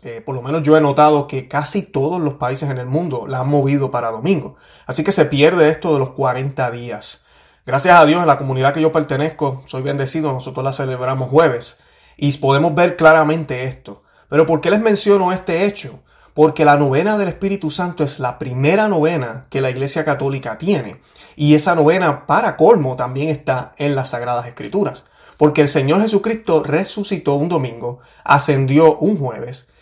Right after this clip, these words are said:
y luego le dijo a los discípulos, "Esperen por el Paráclito, esperen por el defensor".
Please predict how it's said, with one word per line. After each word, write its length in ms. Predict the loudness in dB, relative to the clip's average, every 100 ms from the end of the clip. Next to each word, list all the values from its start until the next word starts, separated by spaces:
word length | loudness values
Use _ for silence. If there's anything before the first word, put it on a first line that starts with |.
| _ _
y 160 | -2 2
luego 640 | 4 4 4 0 -4 -10 _ _
le 180 | -2 2
dijo 220 | 2 4
a 20 | 2
los 140 | 2
discípulos, 540 | -2 -4 -6 -4 -4
"Esperen 580 | -6 0 2 2 -2 -10
por 140 | -6 -6
el 100 | -4
Paráclito, 560 | -2 -2 -4 -8 -12
esperen 420 | -10 -2 0 0 -2
por 180 | -4
el 100 | -4
defensor". 640 | -8 -14 -16 -14 -16 -16